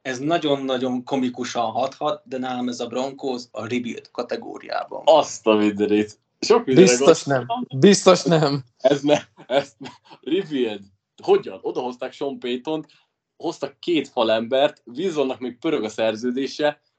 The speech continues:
Speaker 2: a védelem tavaly is baszó volt. Hogy lehetne ez rebuild?
Speaker 3: Ez, ez kizárt. Teljesen, teljesen kizárt.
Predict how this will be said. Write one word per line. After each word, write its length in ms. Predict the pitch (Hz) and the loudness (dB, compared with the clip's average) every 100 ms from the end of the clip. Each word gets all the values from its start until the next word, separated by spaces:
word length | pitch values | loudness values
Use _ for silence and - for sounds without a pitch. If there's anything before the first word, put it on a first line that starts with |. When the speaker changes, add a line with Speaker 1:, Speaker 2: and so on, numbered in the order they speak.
| _ | _
Speaker 2:
a 80 | |
védelem 480 | 110 160 139 120 117 | 2 2 2 -2 -4
tavaly 260 | 117 120 127 | -6 -4 -4
is 120 | 123 | -2
baszó 420 | 131 131 147 143 | -6 -6 -4 -2
volt. 300 | 143 151 151 | 0 0 -2
Hogy 240 | - 180 196 | -2 -2 -2
lehetne 400 | 120 107 113 104 | -4 -6 -4 -6
ez 160 | 104 | -6
rebuild? 460 | 95 95 85 80 80 _ _ - | -8 -10 -8 -10 -14 _ _ -4
Speaker 3:
Ez, 220 | 143 135 | -4 0
ez 260 | 135 - | -4 -4
kizárt. 540 | - 160 147 127 127 - 123 - | 2 6 8 6 4 -2 -10 0
Teljesen, 680 | - 156 160 156 147 139 147 156 | 6 8 8 6 2 2 -10 -6
teljesen 400 | - 156 160 147 | 2 2 4 0
kizárt. 520 | 131 120 123 120 - | 0 2 4 2 -2